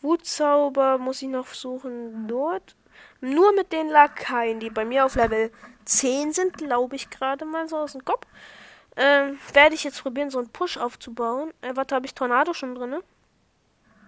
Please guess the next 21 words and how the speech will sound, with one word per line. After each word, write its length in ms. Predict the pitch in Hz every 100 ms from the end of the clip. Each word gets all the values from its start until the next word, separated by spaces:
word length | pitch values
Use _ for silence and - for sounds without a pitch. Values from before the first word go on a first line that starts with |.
| _ _ _ _ _ _ _ _ - -
Tornado, 600 | 254 247 240 247 294 330
Tornado 560 | - 254 254 262 294
ist 120 | 294 -
schon 140 | 285
drin, 180 | 277 254
oder? 300 | 247 277 370 - _ _ _ _
Ja, 160 | 294
Tornado 420 | 339 277 254 254 254
ist 60 |
schon 140 | - 254
drinne. 240 | 302 392 - - - - -
Dann 180 | 262 247
werde 220 | 247 254 -
ich 260 | 359 - 285
noch 240 | 269 262
einen 120 | 254
Spiegel 480 | - - 269 277 330
brauchen. 500 | 330 330 349 370 427 480 - _ _ _ _ _ _ _ _ _ _ _ _ - _ _
Und 340 | 269 269 277
nochmal 760 | 240 247 254 - 208 220 233 - _
einen 440 | 254 254 285 302